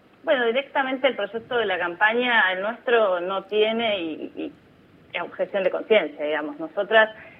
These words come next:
lo que identificamos es que esto lo único que hace es generar obstáculos para poder acceder tanto a las niñas, a las mujeres, adolescentes y personas gestantes a sus derechos sexuales y reproductivos.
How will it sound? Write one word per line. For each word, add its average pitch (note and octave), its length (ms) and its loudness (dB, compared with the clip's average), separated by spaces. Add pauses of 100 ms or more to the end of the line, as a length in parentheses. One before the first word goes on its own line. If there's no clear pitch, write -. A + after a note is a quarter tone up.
(240)
lo F#3 160 2
que F#3 140 6
identificamos F#3 720 2
es G3 120 -8
que G3 140 -2
esto G#3+ 240 0
lo G3 120 2
único G3 260 0
que F3+ 160 4
hace A3 300 2
es F#3+ 120 -4
generar F#3+ 380 2
obstáculos G#3+ 640 2
para E3 220 -4
poder F3 280 0
acceder F#3+ 540 2
tanto F#3 240 0
a F3 40 0
las E3+ 160 -2
niñas, A3+ 380 0
a F3+ 80 2
las E3 100 -2
mujeres, G#3 400 0
adolescentes F3 600 0
y F#3+ 60 -4
personas G3 380 -6
gestantes A3 480 -2
a F#3+ 120 -2
sus E3+ 120 -6
derechos F#3 360 0
sexuales G3 440 -2
y F#3+ 100 0
reproductivos. E3 800 -4